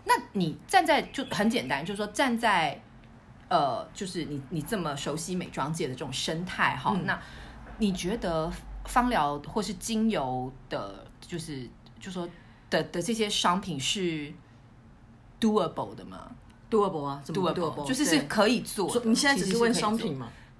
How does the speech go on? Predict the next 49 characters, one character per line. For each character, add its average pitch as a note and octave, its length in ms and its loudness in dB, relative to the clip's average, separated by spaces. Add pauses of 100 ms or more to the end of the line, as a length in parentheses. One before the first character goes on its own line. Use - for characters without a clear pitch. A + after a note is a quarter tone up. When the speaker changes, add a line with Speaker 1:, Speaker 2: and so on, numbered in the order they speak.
(120)
Speaker 1:
商 A3+ 160 6
品 A3+ 200 0
化。 E3+ 180 2
Speaker 2:
所 B3 100 8
有 F4 80 2
的 A#3+ 80 4
东 A3+ 160 2
西 A3+ 120 -2
你 F3+ 100 -2
要 F3+ 140 0
做 F#3+ 160 -4
出 F3+ 180 -4
来， - 260 -8 (120)
呃， - 80 -4
就 A#3+ 120 -4
像 E4 220 0 (220)
你 G#3+ 100 -4
去 D4+ 100 -4
菜 D4+ 200 -2
市 C4+ 40 -4
场 A3 160 -2
买 D#3 160 -2
根 F3 160 -4
菜， F3+ 300 -4 (140)
买 F3 180 0
个 G3+ 60 -2
菜 A#3 200 -2
回 F#3 160 -2
来 D3+ 140 -2
之 D3 120 -8
后， E3+ 160 -4
你 C3+ 100 -6
说 E3+ 280 -4 (180)
我 F#3+ 100 -2
想 F#3 120 -2
要 D3+ 60 -2
做 E3+ 180 -2
道 D#3+ 160 0
菜， D#3 240 -6 (160)
做 A4 280 2
道 E4+ 160 2
菜 D#4 180 0
当 D4+ 260 -2
然 G#3+ 140 0
不 F#3 80 -4
是 F#3 120 -4
问 F#3+ 140 -4
题 A2+ 200 -8
啊。 - 200 -12